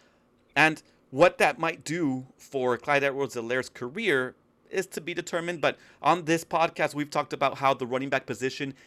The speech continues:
in general has kind of taken a step back a-, as the league has progressed into a more passing, bigger throws, offensive game. Hey,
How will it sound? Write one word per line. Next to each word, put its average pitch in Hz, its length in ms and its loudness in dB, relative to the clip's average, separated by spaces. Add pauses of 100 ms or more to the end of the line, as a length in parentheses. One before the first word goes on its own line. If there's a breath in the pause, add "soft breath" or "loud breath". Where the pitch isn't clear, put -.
in 143 200 -2
general 123 600 -2
has 113 200 -4
kind 123 220 -6
of 107 160 -12 (400)
taken 151 340 0
a 120 80 0
step - 400 -2 (160)
back 131 500 4 (280)
a-, - 80 -8 (320)
as 120 260 4
the 120 100 -2
league 123 260 -2
has 123 100 -2
progressed 120 480 -4
into 123 260 -10
a 110 40 -8
more 113 380 -4 (320)
passing, 131 680 0 (500)
bigger 131 460 0
throws, 123 640 -2
offensive 120 580 -4
game. 127 200 -4 (420)
Hey, 160 260 4